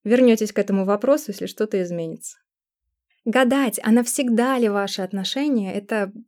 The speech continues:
как, въехав в новую квартиру, все время думать, не затопят ли вас соседи, не бросят ли чужие дети спичку на балкон,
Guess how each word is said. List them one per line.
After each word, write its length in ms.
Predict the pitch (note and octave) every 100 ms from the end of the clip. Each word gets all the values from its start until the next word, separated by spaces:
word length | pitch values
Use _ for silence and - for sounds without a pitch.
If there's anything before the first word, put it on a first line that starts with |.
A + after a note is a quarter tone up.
| _
как, 320 | A#3 A3+ -
въехав 520 | G3 G#3 B3+ B3 G3+ F#3+ _
в 60 | G3+
новую 360 | A#3 A3+ F#3+
квартиру, 540 | F#3 G3 A#3 - F4+ A#3
все 160 | -
время 280 | G#3 B3 G#3+
думать, 500 | E3+ G#3+ G3+ E3+ - _ _ _ _ _ _
не 120 | F#3+
затопят 520 | F#3 F#3 G3+ G#3 A#3
ли 60 | C4+
вас 180 | B3+ B3
соседи, 580 | - C4 - C4 G#3 - _ _ _ _ _ _
не 160 | F#3+ G3
бросят 380 | F3+ G#3+ A3+ B3+
ли 100 | C4+
чужие 320 | C4+ C#4+ C#4
дети 260 | C#4 C#4 C#4
спичку 520 | - B3 G3+ - F3
на 120 | E3
балкон, 520 | E3+ - - G#3+ G#3